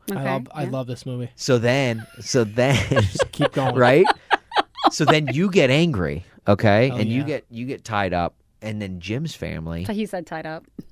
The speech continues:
Speaker 2: <laughs>
Speaker 3: Okay, that
Speaker 1: That
Speaker 3: wasn't
Speaker 1: one
Speaker 3: even
Speaker 1: doesn't
Speaker 3: gross.
Speaker 1: make sense.
Speaker 3: You're a pervert.
Speaker 1: Now, pervert.
Speaker 3: You're the pervert.
Speaker 1: Melissa just got the pervert
Speaker 3: You got the
Speaker 1: title.
Speaker 3: pervert tag.
Speaker 1: Keep
Speaker 3: Here,
Speaker 1: going.
Speaker 3: take this chain. This is a name tag. I'm the new pervert.
Speaker 1: Look, I'm, I'm, I'm, you got me hooked.
Speaker 3: So,
Speaker 1: Reel me in, man.
Speaker 3: so Jim's family, meanwhile, is still angry at you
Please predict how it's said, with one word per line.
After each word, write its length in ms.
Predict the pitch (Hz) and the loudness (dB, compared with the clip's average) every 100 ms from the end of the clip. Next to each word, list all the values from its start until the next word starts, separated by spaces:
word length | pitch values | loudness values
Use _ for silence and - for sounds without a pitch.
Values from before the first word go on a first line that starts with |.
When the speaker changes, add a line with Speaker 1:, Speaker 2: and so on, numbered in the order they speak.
| - | -10
Speaker 2:
<laughs> 60 | - - - - - - - | -8 -8 -8 -8 -8 -8 0
Speaker 3:
Okay, 180 | 147 170 | 4 4
that 80 | 127 | 4
Speaker 1:
That 200 | 247 320 | 6 8
Speaker 3:
wasn't 200 | 202 208 | 8 6
Speaker 1:
one 80 | 196 | 6
Speaker 3:
even 120 | 185 | 6
Speaker 1:
doesn't 160 | 165 | 8
Speaker 3:
gross. 160 | 190 175 | 8 8
Speaker 1:
make 80 | 139 | 6
sense. 320 | - 151 139 | 2 0 4
Speaker 3:
You're 300 | 247 349 277 | 6 8 8
a 40 | |
pervert. 420 | 156 214 214 156 139 | 6 6 6 6 6
Speaker 1:
Now, 160 | 190 | 6
pervert. 380 | 170 190 196 170 | 6 6 6 8
Speaker 3:
You're 180 | 214 240 | 8 8
the 100 | 185 | 6
pervert. 280 | 185 190 180 | 6 6 6
Speaker 1:
Melissa 420 | 190 208 202 196 | 6 6 6 2
just 200 | 165 170 | 0 2
got 140 | 196 | 2
the 80 | 190 | 4
pervert 320 | 180 170 139 151 | 4 4 4 2
Speaker 3:
You 60 | |
got 140 | 180 190 | 4 4
the 40 | |
Speaker 1:
title. 140 | 180 | 6
Speaker 3:
pervert 260 | 180 151 135 | 6 8 4
tag. 160 | 120 110 | 4 6
Speaker 1:
Keep 60 | |
Speaker 3:
Here, 100 | 135 135 | 6 8
Speaker 1:
going. 100 | 160 | 6
Speaker 3:
take 160 | 160 | 4
this 120 | 170 | -2
chain. 380 | - 156 117 101 | -2 -2 -2 -2
This 120 | 135 | -4
is 40 | 131 | -2
a 60 | |
name 240 | 143 131 120 | 0 0 0
tag. 260 | 107 90 - - | -4 -6 -10 -8
I'm 420 | 107 120 127 117 | -6 -4 -4 -2
the 80 | 120 | 0
new 160 | 120 | 0
pervert. 280 | 120 104 87 | 0 -2 -4
Speaker 1:
Look, 100 | 87 | -8
I'm, 160 | 131 139 | -6 -6
I'm, 320 | 135 147 139 | -4 -4 -6
I'm, 240 | - 147 139 - - | -8 -8 -8 -14 -18
you 80 | 143 | -12
got 280 | 156 156 170 | 0 2 2
me 60 | |
hooked. 380 | 165 226 - - 320 - | 2 2 0 -12 -12 -4
Speaker 3:
So, 300 | - 156 143 | 6 8 8
Speaker 1:
Reel 180 | 185 | 8
me 240 | 214 233 247 | 6 6 6
in, 140 | 294 | 6
man. 160 | 196 190 | 4 4
Speaker 3:
so 80 | 147 | 4
Jim's 400 | 110 180 214 - | 4 2 2 2
family, 360 | 190 269 135 | 2 4 0
meanwhile, 640 | 98 95 90 82 85 101 - _ _ | 0 -2 -2 -2 -2 -6 -8 _ _
is 80 | - | -8
still 280 | - 127 101 | 0 2 2
angry 340 | 92 87 78 | 0 -4 -4
at 200 | 76 - | -6 -6
you 200 | 67 58 | -8 -8